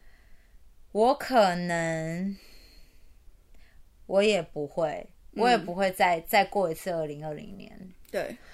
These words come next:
Speaker 1: 呃，我觉得，我觉得这一题让我觉得很有兴趣的原因，是因为在二零二零年我经历了非常多的事情。
Speaker 2: 嗯。
Speaker 1: 那甚至就是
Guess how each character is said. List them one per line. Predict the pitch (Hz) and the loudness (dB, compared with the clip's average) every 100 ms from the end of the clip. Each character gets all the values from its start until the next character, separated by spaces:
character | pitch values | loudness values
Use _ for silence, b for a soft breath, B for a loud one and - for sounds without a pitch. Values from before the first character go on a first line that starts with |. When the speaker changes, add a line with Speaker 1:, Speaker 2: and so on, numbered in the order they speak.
| B B | B B
Speaker 1:
呃， | 220 202 196 185 - - - - - - | 0 2 2 -2 -10 -20 -20 -20 -20 -4
我 | 226 | -2
觉 | 220 233 262 | 0 0 2
得， | 339 320 285 269 - - - | 4 4 2 -2 -8 -20 -20
我 | - 220 | -2 0
觉 | 220 | 2
得 | 330 | 0
这 | 349 359 | 2 0
一 | |
题 | 359 214 202 | 0 -2 0
让 | 254 220 | 2 0
我 | 175 | -4
觉 | 175 | -4
得 | 180 | -2
很 | 180 185 | -4 -6
有 | 165 | -6
兴 | 165 190 | -6 -6
趣 | 185 190 | -6 -6
的 | 175 | -6
原 | 160 156 | -6 -10
因， | 160 | -12
是 | 170 185 | -10 -10
因 | 175 | -10
为 | 165 | -10
在 | - 294 | -4 -2
二 | 302 269 | 0 0
零 | 226 | 0
二 | 240 | 0
零 | 214 190 | -2 -4
年 | 175 | -6
我 | 165 | -8
经 | 160 185 185 | -8 -8 -6
历 | 196 | -4
了 | 165 | -4
非 | 160 180 | -2 -4
常 | 180 156 | -2 -10
多 | 165 160 | -6 -6
的 | 156 | -8
事 | 165 | -10
情。 | 147 - - - - | -12 -14 -16 -18 -10
Speaker 2:
嗯。 | 247 220 202 190 | -6 -6 -6 -8
Speaker 1:
那 | 202 | -4
甚 | 220 269 233 | -2 0 0
至 | 233 | -2
就 | 208 202 | -4 -4
是 | 190 196 180 165 | -4 -6 -6 -6